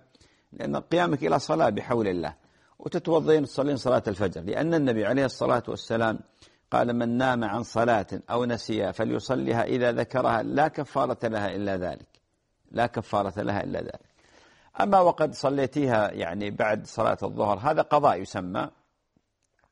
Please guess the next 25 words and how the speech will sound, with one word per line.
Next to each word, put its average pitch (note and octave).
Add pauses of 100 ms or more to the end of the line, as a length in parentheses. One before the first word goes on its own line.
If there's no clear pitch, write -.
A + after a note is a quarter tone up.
(840)
آه، G2+
وبعدين A2
صليت A#2+
الظهر، A2+
يعني G#2
رتبت A2+
الفجر G2
ثم G#2
الظهر، A#2
أسأل -
الله G#2+
تعالى C3
أن -
يتقبل G2+
منك، F2
لكن C3
مستقبلًا B2
تنتبهين، G2 (320)
وأكثري -
من G2+
قول: G#2+
"أستغفر F#2
الله G2+
وأتوب G2+
إليه". E2+